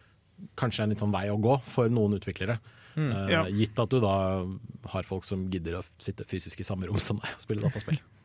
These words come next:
Speaker 2: <laughs> Men det jeg spekulerer i er at, eh, noe av grunnen til at, eh, med flerspillespill lykkes så godt da, er at, eh, du kan, det er kanskje enklere å bygge opp et, eh,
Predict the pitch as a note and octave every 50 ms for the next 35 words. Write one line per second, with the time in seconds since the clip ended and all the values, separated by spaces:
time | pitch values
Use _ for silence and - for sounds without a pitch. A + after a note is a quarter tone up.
0 | - - - - - - - - - - - - - - A2+ A2+ B2 C3+ D3 D3
1 | D3+ - E3 D#3 - E3 C3+ G#2 F#2+ F#2 F2+ G2 D#3 G#3+ A3+ G#2+ G#2 G#2 G#2 G2+
2 | G2+ G#2 - - A#2+ A#2+ A#2+ A#2+ A#2+ A#2+ A#2+ A#2+ A#2+ A#2+ A#2+ A#2 A2+ - - -
3 | - - - - _ _ _ _ _ - D3 C#3 C#3 C3+ A2+ G2+ G2 G#2 A2 A2
4 | - - C3 C3 C#3 C#3+ C#3+ B2 - - D#3 A2+ G2+ - G2 G2 G2 - A#2 B2
5 | B2+ B2+ C3 C3 D3+ C#3 - - - G2 - - - - - G2 A2 - - -
6 | - A#3 E3+ - - - - B2+ B2 A#2+ A#2 A#2+ - - C3 B2+ B2+ B2 B2 A#2+
7 | A#2+ B2 - - - _ _ - C#3 C3 C3+ C3 D3 C3+ A#2 C3+ C3 - C3+ -
8 | D3+ D#3 B2 G2+ - - A2+ B2+ C#3 B2+ A#2 - - - G2+ - - A#2 A2+ -
9 | - - - A#2+ A2+ A2 A2 A2 A2 A2 A2 A2 A2 G#2+